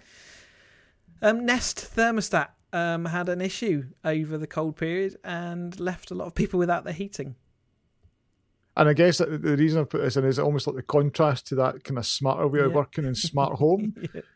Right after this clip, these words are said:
Speaker 2: Just make sure you've got some way of, like, backing out of that,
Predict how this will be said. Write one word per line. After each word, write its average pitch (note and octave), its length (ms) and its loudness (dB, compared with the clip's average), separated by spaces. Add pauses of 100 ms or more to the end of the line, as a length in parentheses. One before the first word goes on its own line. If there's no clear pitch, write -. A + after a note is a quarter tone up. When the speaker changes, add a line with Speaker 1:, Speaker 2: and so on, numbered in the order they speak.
(280)
Speaker 2:
Just - 240 0
make - 180 0
sure D3 220 4
you've B2+ 220 0
got B2+ 180 2
some A#2+ 240 0
way A#2+ 120 2
of, A#2 140 2
like, A#2 220 4 (160)
backing A2+ 380 0
out A#2 120 0
of C3 120 -4
that, C3+ 180 0